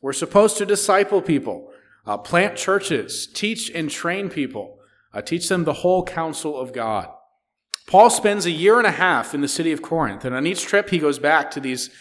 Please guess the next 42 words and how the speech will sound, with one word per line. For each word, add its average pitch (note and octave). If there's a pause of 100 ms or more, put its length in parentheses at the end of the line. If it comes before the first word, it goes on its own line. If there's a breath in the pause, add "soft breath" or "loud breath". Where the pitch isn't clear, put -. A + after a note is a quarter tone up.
(260 loud breath)
uh, C3+
same G3
churches G3
that D3+
he D#3
had C#3+ (320 loud breath)
established F3+
in F3
the D#3+
past. D3+
He C#3
teaches, G3
he C#3
trains E3+
them D3+
further, D3 (600 soft breath)
because D3
Paul's G3+
heart F3
was C#3+
to C#3+
see E3+
them C#3+
grow B2 (420 soft breath)
in C3
their A2+
knowledge C3+
of B2
Scripture F3+
and C#3
in B2+
what C3+
it C3
means B2
to A#2+
follow B2
Jesus A2+ (260)
in A#2
every A#2+
area G#2+ (560 soft breath)
of G#2+
life. G2